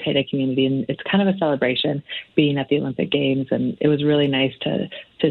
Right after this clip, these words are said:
see my fellow competitors from all across the world and really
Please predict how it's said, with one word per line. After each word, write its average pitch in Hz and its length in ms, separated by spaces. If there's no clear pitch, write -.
see 143 560
my 139 480
fellow 143 360
competitors 160 720
from 151 160
all 147 180
across 147 320
the 147 60
world 139 400
and 143 120
really 147 240